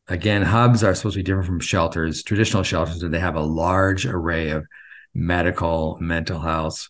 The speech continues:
social service services, and housing help. Uh, some things that traditional sel-, shelters have not been able to do,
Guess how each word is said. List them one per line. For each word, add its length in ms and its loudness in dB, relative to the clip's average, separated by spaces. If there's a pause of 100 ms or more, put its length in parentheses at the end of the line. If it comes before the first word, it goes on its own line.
social 440 -4
service 440 -4
services, 680 -4 (520)
and 160 -4
housing 460 0
help. 320 -4 (420)
Uh, 220 -4
some 320 2
things 240 0
that 100 -4
traditional 380 -2
sel-, 440 -2
shelters 480 -2
have 140 -2
not 280 2
been 100 -2
able 240 0
to 100 -4
do, 300 2